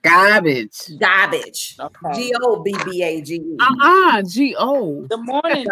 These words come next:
Speaker 2: Garbage.
Speaker 3: I've caught a couple of times on X M radio. I'm gonna have to catch it.
Speaker 2: That
Speaker 3: In the
Speaker 2: whole,
Speaker 3: morning.
Speaker 2: that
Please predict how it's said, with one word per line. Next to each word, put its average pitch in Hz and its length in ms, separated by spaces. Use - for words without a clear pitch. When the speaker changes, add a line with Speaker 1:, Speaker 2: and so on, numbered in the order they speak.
Speaker 2:
Garbage. 208 340
Speaker 3:
I've 226 100
caught 226 240
a 185 40
couple 240 320
of 202 60
times 190 480
on 185 220
X - 140
M 180 160
radio. 185 420
I'm 160 120
gonna 214 80
have 175 120
to 156 80
catch - 360
it. 143 60
Speaker 2:
That 254 220
Speaker 3:
In 285 60
the 294 60
Speaker 2:
whole, 277 320
Speaker 3:
morning. 269 180
Speaker 2:
that 277 140